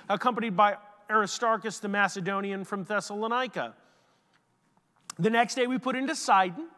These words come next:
and Julius treated Paul kindly and gave him leave to go to his friends and be cared for." Now, we need to understand at this point is that the ship that they're on is very small.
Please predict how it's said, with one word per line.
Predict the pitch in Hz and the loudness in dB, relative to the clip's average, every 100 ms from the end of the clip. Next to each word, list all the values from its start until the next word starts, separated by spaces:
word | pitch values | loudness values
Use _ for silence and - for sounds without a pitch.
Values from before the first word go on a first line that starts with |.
| _ _ _ _ _ _ - | _ _ _ _ _ _ -6
and | 175 | -2
Julius | 165 254 247 233 | 0 0 0 -2
treated | - 247 202 - | -4 -6 -6 -4
Paul | 226 202 | -2 -2
kindly | - - 233 233 180 170 | -2 -2 0 0 -4 -4
and | 165 | -4
gave | 190 196 | -4 -4
him | 190 180 | -6 -4
leave | 214 254 208 | -2 -4 -4
to | 208 | -6
go | 160 175 | -2 -2
to | 170 190 | -4 -6
his | 165 | -6
friends | - 202 180 160 | -6 -6 -4 -6
and | 147 | -8
be | 151 | -10
cared | 160 226 226 - | -4 -2 -2 -2
for." | 143 - - - | -8 -8 -10 -4
Now, | 262 | 0
we | |
need | 294 311 | 0 2
to | 262 | 2
understand | 269 - 262 254 247 | 0 -2 -2 -2 -2
at | 208 190 | -6 -4
this | 247 | -6
point | - 220 214 170 - | -6 -2 -2 -2 -8
is | 226 202 | -4 -2
that | 220 | -2
the | 226 | -2
ship | - 339 359 | 0 0 -2
that | 339 247 | -4 2
they're | 226 | 2
on | 214 202 | 2 0
is | 160 | -2
very | 240 220 | -2 -2
small. | - 202 160 113 92 | -4 -2 0 -2 -10